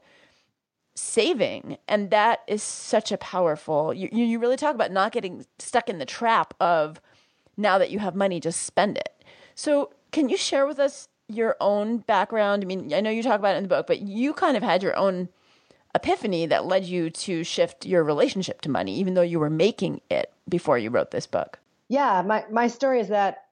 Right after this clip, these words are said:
Speaker 2: I was raised by a single mom who, uh, always made sure that I was independent. And I thought I was doing everything right,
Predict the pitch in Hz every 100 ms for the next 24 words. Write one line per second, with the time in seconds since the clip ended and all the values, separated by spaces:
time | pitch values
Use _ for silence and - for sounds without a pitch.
0 | _ 208 220 190 202 208 196 185 190 180
1 | 175 170 170 175 165 196 175 151 - _
2 | 170 160 143 - 165 170 170 160 156 151
3 | 160 147 143 135 143 135 139 131 151 139
4 | 143 - - 165 156 - 147 165 202 -
5 | _ _ _ _ 170 165 - 185 247 220
6 | 185 180 170 165 156 151 143 143 175 131